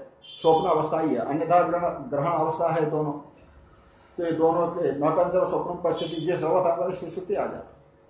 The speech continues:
फिर ये जागृत स्वप्न के व्यावृत्ति के लिए दो दो विशेषण क्यों? न कंचन कामं कामयति की आवश्यकता ही नहीं है, एक ही विशेषण पर्याप्त है, ये पूर्वादि की शंका है।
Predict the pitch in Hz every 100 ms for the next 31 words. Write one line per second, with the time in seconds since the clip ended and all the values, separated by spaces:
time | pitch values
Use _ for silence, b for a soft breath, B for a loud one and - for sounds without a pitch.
0 | _ - 190 196 156 151 156 196 185 180
1 | 185 185 160 151 160 175 180 185 143 165
2 | 185 - 165 151 165 - 113 - - _
3 | _ _ - - 175 185 180 185 175 175
4 | 185 185 175 165 175 170 180 175 151 151
5 | 165 190 185 120 98 90 - _ _ -
6 | 156 165 185 170 180 165 175 143 139 135
7 | - 104 - - 151 147 131 127 127 123
8 | 107 101 101